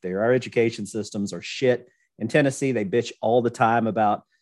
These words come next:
uh, we can't get teachers, we can't get bus drivers.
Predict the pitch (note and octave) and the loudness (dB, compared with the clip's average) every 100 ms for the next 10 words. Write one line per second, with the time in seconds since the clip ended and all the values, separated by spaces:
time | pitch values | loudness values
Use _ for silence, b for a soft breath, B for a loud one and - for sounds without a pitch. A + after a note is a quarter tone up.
0 | _ - G#2 G#2 C3 - D3+ B2+ A#2 - | _ -2 -2 0 -4 -2 -2 0 -2 -2
1 | F3+ D#3+ - E2+ - C3 - D3 C#3 C#3 | 0 0 0 -8 -6 -6 0 0 2 0
2 | - C#3+ D3 - G#2 F#2 C#2 - | 2 2 2 2 0 0 -8 -16